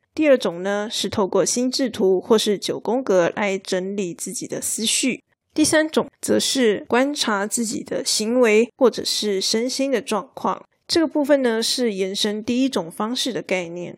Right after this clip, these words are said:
只是呢，第一种方式我是比较强调内在的部分，哈，你为什么要这样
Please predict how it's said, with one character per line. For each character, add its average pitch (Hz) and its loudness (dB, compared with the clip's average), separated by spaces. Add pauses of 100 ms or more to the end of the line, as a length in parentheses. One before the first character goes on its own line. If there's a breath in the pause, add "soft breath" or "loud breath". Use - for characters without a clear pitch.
只 - -6
是 233 -2
呢， 208 0
第 247 -2
一 262 0
种 202 0
方 220 -4
式 247 2
我 180 0
是 220 0
比 226 -8
较 208 2
强 185 -2
调 220 2
内 240 2
在 190 -2
的 - -8
部 185 -6
分， 165 -4
哈， 165 -8
你 165 -8
为 240 0
什 247 -6
么 - -8
要 277 -2
这 - -4
样 147 -6